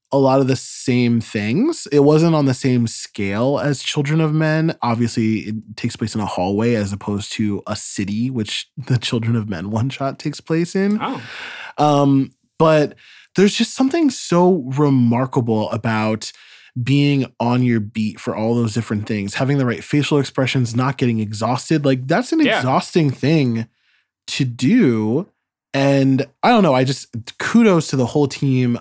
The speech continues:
Speaker 1: I was thinking about this one even more intensely than I was thinking about the very first one from season one.
Speaker 2: Yeah, yeah, yeah.
Speaker 1: Uh,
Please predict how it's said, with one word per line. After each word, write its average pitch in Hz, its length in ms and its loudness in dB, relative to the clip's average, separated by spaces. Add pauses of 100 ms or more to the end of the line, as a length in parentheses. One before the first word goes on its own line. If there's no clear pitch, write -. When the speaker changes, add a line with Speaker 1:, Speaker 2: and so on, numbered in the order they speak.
Speaker 1:
I 135 200 0
was 131 420 0 (440)
thinking 170 300 2
about 127 260 2
this 131 220 -2
one 117 380 0
even 156 360 2
more 120 480 2
intensely 110 560 -4
than 110 140 -2
I 107 60 -4
was 107 160 -6
thinking 120 260 -2
about 110 160 -2
the 113 80 -4
very 110 280 -4
first 107 320 -8
one 123 140 0
from 104 200 -6
season 101 360 -4
one. 101 380 -4
Speaker 2:
Yeah, 139 220 2
yeah, 117 180 0
yeah. 98 340 -6 (320)
Speaker 1:
Uh, 156 400 0